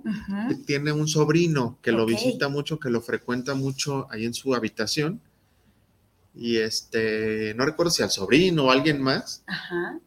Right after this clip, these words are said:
Speaker 2: le dice que para él es una quimera, o sea, una utopía, este, pararse a la ventana a ver el amanecer, por ejemplo.
Speaker 1: Claro.
Speaker 2: Y que él cuando tiene sueños, se
Speaker 1: Ujú.
Speaker 2: sueña así, o sea, oyendo a la playa, ¿no?
Speaker 1: ¡Claro!
Speaker 2: Este, o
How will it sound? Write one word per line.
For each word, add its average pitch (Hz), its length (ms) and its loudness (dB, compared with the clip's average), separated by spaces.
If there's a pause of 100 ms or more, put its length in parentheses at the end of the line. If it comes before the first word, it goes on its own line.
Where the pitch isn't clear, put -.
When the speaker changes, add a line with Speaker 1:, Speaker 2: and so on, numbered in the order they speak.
Speaker 2:
le 123 200 0
dice 131 300 -2
que 139 140 -2
para 117 340 4
él 131 120 4
es 156 200 0
una 151 280 -2
quimera, 175 760 4
o 135 80 -4
sea, 135 160 -4
una 147 160 0
utopía, 180 840 0 (760)
este, 123 760 0
pararse 135 380 2
a 160 40 2
la 147 100 2
ventana 156 600 -2
a 139 80 -6
ver 143 140 0
el 147 100 -2
amanecer, 131 540 -6 (240)
por 151 120 -8
ejemplo. 208 460 -8 (180)
Speaker 1:
Claro. 113 300 -6
Speaker 2:
Y 143 100 2
que 143 160 4
él 156 120 8
cuando 170 260 2
tiene 170 280 2
sueños, 185 720 0 (100)
se 226 200 -2
Speaker 1:
Ujú. - 80 0
Speaker 2:
sueña 160 400 4
así, 262 500 0 (260)
o 139 140 -2
sea, 143 180 2
oyendo 156 320 4
a 190 60 4
la 160 200 0
playa, 202 540 2 (160)
¿no? 226 240 -4 (300)
Speaker 1:
¡Claro! 403 800 4
Speaker 2:
Este, 139 680 0
o 151 140 2